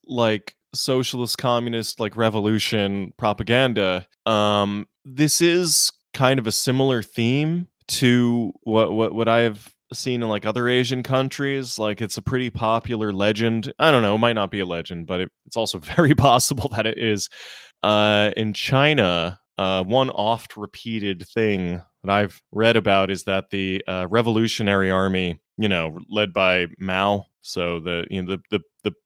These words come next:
army that would eventually become the communist government in China, that they subsisted against the Japanese, I think it was,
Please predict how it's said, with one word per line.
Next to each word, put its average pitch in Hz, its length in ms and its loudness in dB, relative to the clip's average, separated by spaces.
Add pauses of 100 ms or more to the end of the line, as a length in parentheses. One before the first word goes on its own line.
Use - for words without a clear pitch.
army 110 320 4
that 101 160 0
would 98 100 0
eventually 98 440 -4
become 95 280 -4
the 90 60 -2
communist 90 540 0
government 95 340 2
in 90 100 0
China, 101 460 -2 (480)
that 113 220 4
they 147 200 6
subsisted 151 800 -2
against 120 400 -2
the 107 80 -8
Japanese, 104 1300 -2 (160)
I 87 100 -6
think 87 280 -8
it 90 120 -10
was, 82 460 -4